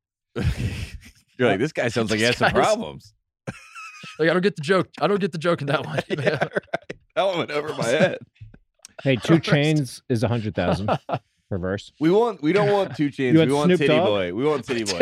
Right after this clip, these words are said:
Speaker 2: Titty Boy.
Speaker 1: So before Two Chainz was Two Chainz,
Speaker 3: What?
Speaker 1: he was Titty Boy, and that was the best time. That's
Speaker 2: Oh
Speaker 1: what it was.
Speaker 2: my
Speaker 3: Okay.
Speaker 2: God.
Speaker 3: Um, Snoop
Speaker 2: Uh,
Speaker 3: Dogg, two hundred fifty thousand.
Speaker 2: That's, that's a bargain,
Speaker 1: These are good
Speaker 2: honestly.
Speaker 1: rates.
Speaker 3: Po-,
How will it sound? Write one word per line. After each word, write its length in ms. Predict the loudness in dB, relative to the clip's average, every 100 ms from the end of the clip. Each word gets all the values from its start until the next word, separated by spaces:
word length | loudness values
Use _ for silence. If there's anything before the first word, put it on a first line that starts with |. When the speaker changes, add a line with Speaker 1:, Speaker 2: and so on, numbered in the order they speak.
| 4
Speaker 2:
Titty 180 | 2
Boy. 180 | -4 -2
Speaker 1:
So 160 | 0 0
before 300 | 0 -2 -2
Two 180 | -2 -4
Chainz 200 | -4 -4
was 100 | -4
Two 140 | -4
Chainz, 180 | -2 -2
Speaker 3:
What? 80 | -2
Speaker 1:
he 60 | -4
was 120 | -6
Titty 220 | -6 -6
Boy, 380 | -6 -8 -10 -10 -12
and 180 | -8
that 140 | -2 -2
was 180 | -2 -6
the 80 |
best 280 | -10 -10 -10
time. 200 | -14 -14 -14 -16 -8
That's 200 | -4 0
Speaker 2:
Oh 40 |
Speaker 1:
what 60 | 2
it 120 | 2
was. 80 | 0
Speaker 2:
my 80 | -2
Speaker 3:
Okay. 560 | -2 -2 -2 -2 -4 -6 -14 _ -6
Speaker 2:
God. 260 | 0 2 2
Speaker 3:
Um, 180 | -2 -8 _ _ _ -10
Snoop 260 | -2 0 4
Speaker 2:
Uh, 40 |
Speaker 3:
Dogg, 320 | 4 4 0
two 120 | -4
hundred 180 | -6 -6
fifty 220 | -8 -10
thousand. 380 | -10 -10 -8 -10 -16 _ _ _ _ _ _ _ _ 0
Speaker 2:
That's, 280 | 0 0 0
that's 260 | 0 0
a 60 | -6
bargain, 420 | -8 -6 -6 -8 -4
Speaker 1:
These 180 | 0 2
are 80 |
good 220 | 4 2 2
Speaker 2:
honestly. 200 | 2 2
Speaker 1:
rates. 200 | 2
Speaker 3:
Po-, 80 | 2